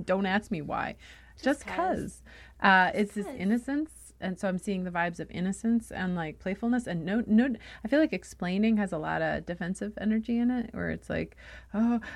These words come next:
Speaker 1: I'm doing this because I have such a mixed vibration about this that I feel like I have to try to seek your approval by giving you this long bulleted list of why this is why I'm gonna do this," instead of just being like, "Just 'cause."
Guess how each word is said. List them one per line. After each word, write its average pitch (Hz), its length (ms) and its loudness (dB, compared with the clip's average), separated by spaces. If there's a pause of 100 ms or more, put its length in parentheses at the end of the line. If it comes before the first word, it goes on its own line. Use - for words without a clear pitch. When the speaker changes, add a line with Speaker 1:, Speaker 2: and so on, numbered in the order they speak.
Speaker 1:
I'm 220 140 6
doing 262 300 4
this 240 140 2
because 226 260 0
I 233 60 4
have 220 120 4
such 247 240 -4
a 240 60 2
mixed 220 420 6
vibration 226 560 4
about 196 240 4
this 202 140 -2
that 202 100 -6
I 208 60 0
feel 208 160 -2
like 214 140 -2
I - 20 0
have 208 100 -2
to 202 60 -6
try 214 180 -2
to 196 100 -2
seek - 440 0
your 220 120 4
approval 208 560 4
by 185 120 4
giving 208 320 6
you 208 160 6
this 190 280 -2
long 196 380 4
bulleted 202 680 6
list 208 500 4
of 180 180 -6
why 190 300 0
this 190 260 -2
is 196 140 -6
why 185 280 -2
I'm 180 120 -2
gonna 185 180 -2
do 190 240 -2
this," 170 220 -2
instead 170 260 -4
of 170 60 -2
just 170 160 -10
being 175 140 -4
like, 170 160 -6
"Just 254 320 -4
'cause." 220 580 -6